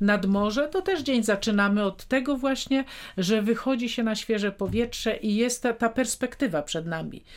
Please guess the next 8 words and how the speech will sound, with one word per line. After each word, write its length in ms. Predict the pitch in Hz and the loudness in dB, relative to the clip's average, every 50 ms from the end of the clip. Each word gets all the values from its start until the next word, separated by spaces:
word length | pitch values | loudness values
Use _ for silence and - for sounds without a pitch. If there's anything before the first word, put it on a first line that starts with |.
| - - - - | -18 -20 -14 -6
że 140 | - - 277 | -2 2 4
nie 140 | 269 277 269 | 4 4 2
siedzimy 400 | - 285 262 226 254 247 233 220 | 2 0 0 2 2 2 2 2
przed 240 | 226 - 208 202 - | 2 0 -2 -2 0
telewizorkiem, 760 | 220 202 208 202 190 208 185 208 214 196 190 - - 196 190 | 0 2 2 2 0 0 0 2 0 0 0 -2 0 0 2
nie 100 | 196 196 | 2 2
jedziemy 400 | 196 190 185 180 202 190 190 185 | 2 2 2 2 2 2 2 0
pilocikiem, 760 | 175 - 208 190 180 175 175 - 285 269 - - 233 226 226 | 0 0 0 0 0 0 0 -2 -2 0 0 0 2 0 0